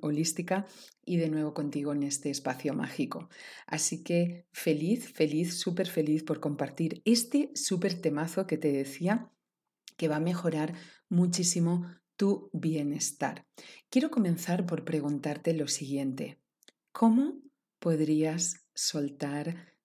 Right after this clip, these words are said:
todas las tensiones del día y dormir como una reina toda la noche?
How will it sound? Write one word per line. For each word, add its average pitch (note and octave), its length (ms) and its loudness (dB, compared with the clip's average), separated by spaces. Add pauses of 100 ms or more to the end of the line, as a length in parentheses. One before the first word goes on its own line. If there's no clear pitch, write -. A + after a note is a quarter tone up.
(140)
todas F#3+ 340 -4
las E3+ 220 -4
tensiones D3+ 640 -2
del C3+ 260 -2
día D3 460 -4 (320)
y E3+ 160 4
dormir D3+ 480 2
como D3+ 260 0
una D#3 260 0
reina D3 500 0
toda C#3+ 260 -2
la C3 120 -8
noche? B2+ 440 -8